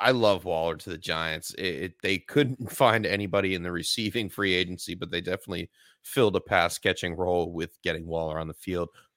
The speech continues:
Hopefully he's fully healthy. He did not show up at the end of the last season.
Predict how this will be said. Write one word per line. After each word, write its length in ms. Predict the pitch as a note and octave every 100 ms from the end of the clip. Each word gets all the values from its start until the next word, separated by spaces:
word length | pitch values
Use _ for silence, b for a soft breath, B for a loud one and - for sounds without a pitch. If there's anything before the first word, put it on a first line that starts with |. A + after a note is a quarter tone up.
| -
Hopefully 320 | A2 - F#2+
he's 180 | F2 -
fully 300 | - F2 E2
healthy. 500 | A2+ A#2 - G#2 F2
He 160 | E2
did 220 | D#2+ F#2+
not 180 | F#2+ F2+
show 260 | - G2+ F2+
up 140 | F2+ -
at 60 | -
the 60 |
end 180 | F2+ F2
of 80 | E2+
the 80 | D#2+
last 320 | F2+ F2 -
season. 420 | A#2+ G#2 F#2+ G2